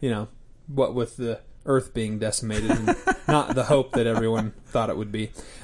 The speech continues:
Speaker 1: Um, he should have been told.
Speaker 2: Yeah, I
Speaker 1: Th-,
Speaker 2: agree.
Speaker 1: this is, this is his kid. So Doc Cottle's like, "Look, this is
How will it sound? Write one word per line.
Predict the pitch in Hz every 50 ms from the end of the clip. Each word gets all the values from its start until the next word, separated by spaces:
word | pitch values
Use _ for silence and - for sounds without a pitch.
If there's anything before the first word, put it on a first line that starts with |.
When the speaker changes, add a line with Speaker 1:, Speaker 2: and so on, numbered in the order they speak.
| - -
Speaker 1:
Um, | - 143 143 135 127 123 120 117 - - - - - - - - - - - - - - - - -
he | - - - 240 277 311 294 277
should | 254 - - - 240 233 226
have | - - 214 214 220 233 247
been | 233 220 226 233 240
told. | 240 233 175 226 302 392 392 311 202 165 226 - - - - -
Speaker 2:
Yeah, | - 120 - - 110 - -
I | - -
Speaker 1:
Th-, | 226 247
Speaker 2:
agree. | 254 247 254 233
Speaker 1:
this | 240 285 359 -
is, | 277 226 214 196 180 - - - - -
this | 247 320 370 359 -
is | 330 - 302 233
his | - - - 294 311 294 254 233 247 -
kid. | - - - 349 403 415 339 175 127 - - - - - -
So | - - 240 233 214 214 156 120 170 165 156 - - 160
Doc | 160 185 208 233 262 247
Cottle's | - - 214 214 220 226 214 196 165 151
like, | 165 160 151 147 - - - - - - - -
"Look, | 196 262 285 285 -
this | 220 214 214
is | 240 220 202 185 147 147 143 139